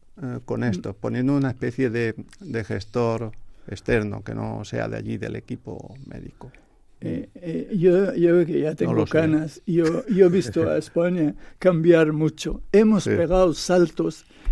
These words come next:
Speaker 2: enormes hacia, hacia adelante y hacia arriba. No os, os, eh, en, eh, de verdad, no os desesperéis en ningún momento
Speaker 1: Eh,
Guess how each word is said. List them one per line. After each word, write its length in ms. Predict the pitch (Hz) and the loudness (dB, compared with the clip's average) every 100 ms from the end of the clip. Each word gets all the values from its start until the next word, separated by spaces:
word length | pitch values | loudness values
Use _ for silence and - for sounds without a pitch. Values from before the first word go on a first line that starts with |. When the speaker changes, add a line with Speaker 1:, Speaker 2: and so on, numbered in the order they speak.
| - - | 0 2
Speaker 2:
enormes 720 | 175 185 196 180 156 143 - | 4 6 6 4 2 0 -4
hacia, 460 | 180 160 185 151 165 | -6 -2 0 -2 -2
hacia 300 | - 143 - | -6 -2 -2
adelante 520 | 160 160 160 156 160 156 | 0 0 0 -2 -2 -4
y 80 | |
hacia 300 | 160 - - | -4 -6 -6
arriba. 440 | 156 175 175 160 - - - - - | -4 0 2 0 -4 -12 -20 -20 -4
No 500 | 180 180 214 226 - - _ _ | -2 0 0 -2 -4 -16 _ _
os, 340 | 190 190 - - - - | 0 0 -4 -18 -20 -10
os, 280 | - 175 - - | -6 -6 -8 -4
eh, 440 | 175 175 170 - 175 | 0 0 -2 -4 -4
en, 800 | 170 175 185 196 175 170 185 175 - | -4 -4 -4 -4 -2 -4 -4 -8 -6
eh, 760 | 170 165 160 78 82 185 190 - | -4 -4 -4 -4 -6 -4 -6 -4
de 160 | 160 170 | 2 4
verdad, 460 | 170 143 185 196 | 4 4 4 4
no 540 | 156 165 180 190 196 - - _ | 2 -2 -2 -2 -4 -6 -10 _
os 200 | 180 170 | 2 4
desesperéis 840 | 170 190 175 - 160 170 185 - - | 4 4 2 2 2 4 4 0 -2
en 280 | 175 170 | 0 0
ningún 400 | 160 156 170 196 185 | -2 -2 0 2 2
momento 580 | 170 170 190 175 196 | 0 0 0 0 -2
Speaker 1:
Eh, 80 | 196 | -2